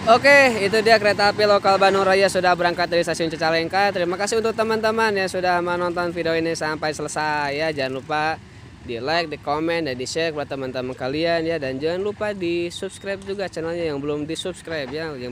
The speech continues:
belum subscribe, subscribe dong gitu ya. Ada gratis atau subscribe mah. <laughs> Oke ya, nanti juga jangan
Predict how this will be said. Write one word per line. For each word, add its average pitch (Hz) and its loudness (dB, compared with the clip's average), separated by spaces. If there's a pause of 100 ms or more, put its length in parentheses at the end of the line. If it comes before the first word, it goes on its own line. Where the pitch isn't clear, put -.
belum 131 -8
subscribe, 160 -8
subscribe 160 -6
dong 170 2
gitu 131 -8
ya. 131 -10
Ada 120 -10 (640)
gratis 143 -2
atau - -14
subscribe 123 -10
mah. 90 -16 (640)
<laughs> - -20
Oke 135 -2 (120)
ya, 160 2
nanti 190 -2
juga 220 2
jangan 208 0